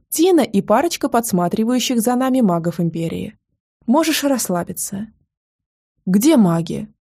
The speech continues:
Тут же завертела головой Тина. «Один за картиной с изображением лошади, а второй?»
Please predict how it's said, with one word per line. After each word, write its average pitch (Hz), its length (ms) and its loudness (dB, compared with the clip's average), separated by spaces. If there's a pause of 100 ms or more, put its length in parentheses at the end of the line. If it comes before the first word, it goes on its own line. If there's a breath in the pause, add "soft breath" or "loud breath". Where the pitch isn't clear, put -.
(460)
Тут 208 180 2
же 277 100 2
завертела 277 560 0
головой 185 400 0
Тина. 180 520 -10 (880)
«Один 240 380 4
за 254 80 2
картиной 240 460 0
с - 80 -2
изображением 185 680 2
лошади, 185 640 -4 (300)
а 196 120 2
второй?» 240 540 0